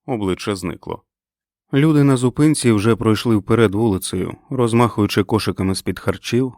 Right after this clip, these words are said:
розмовляючи, жартуючи. Дейна подивилася на того, хто, можливо, був Томом, але ззаду було важко сказати. "Том? Невже вони відправили Тома?" Та ні, звісно.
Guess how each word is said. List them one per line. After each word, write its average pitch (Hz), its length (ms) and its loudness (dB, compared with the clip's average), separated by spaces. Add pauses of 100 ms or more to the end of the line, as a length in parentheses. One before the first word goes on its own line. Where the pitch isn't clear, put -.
розмовляючи, 101 920 0 (120)
жартуючи. 117 720 -6 (800)
Дейна 131 420 4
подивилася 107 600 0
на 101 120 2
того, 110 320 -2
хто, 101 260 -2
можливо, 98 460 0
був 98 260 -2
Томом, 95 520 -4
але 107 420 0
ззаду 98 380 -2
було 98 300 -4
важко 98 480 -4
сказати. - 680 -6 (640)
"Том? 131 420 -2 (220)
Невже 101 480 2
вони 120 240 0
відправили 135 580 -4
Тома?" 90 420 -6 (680)
Та 92 200 -2
ні, 98 220 0
звісно. 92 500 -10